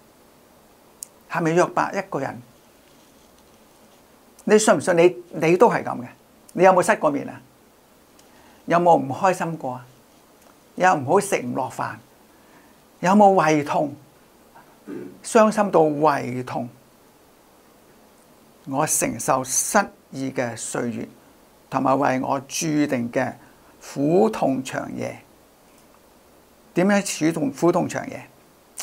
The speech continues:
我瞓低嘅時候就問：「幾時天光啊？」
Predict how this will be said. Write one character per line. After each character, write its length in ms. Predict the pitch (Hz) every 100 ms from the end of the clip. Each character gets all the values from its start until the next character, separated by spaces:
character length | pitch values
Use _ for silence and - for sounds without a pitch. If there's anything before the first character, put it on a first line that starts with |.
| - _ - -
我 200 | - 147 151
瞓 320 | - 165 175
低 80 | 208
嘅 240 | 202 185
時 120 | -
候 80 | 143
就 120 | 143
問： 320 | 156 170 160 135 - _ _
「幾 200 | 180 233
時 180 | 240 160
天 360 | - 247 240 233
光 260 | 233 247
啊？」 280 | 233 208 214